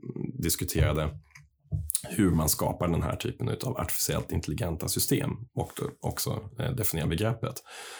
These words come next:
En av de saker som kom ut där och några år senare var en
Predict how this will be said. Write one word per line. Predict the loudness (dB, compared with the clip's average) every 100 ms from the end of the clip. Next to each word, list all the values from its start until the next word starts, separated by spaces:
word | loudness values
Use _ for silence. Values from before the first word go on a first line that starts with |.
| -18 _
En | 4 6 8
av | 6
de | 6
saker | 4 2 2 2
som | 2
kom | 2 4
ut | 4 2 0
där | 2 4 4 2 2
och | 0 -2 0
några | 2 4
år | 2 2
senare | 2 2 4 4 4 2 0 2
var | 2
en | 2 0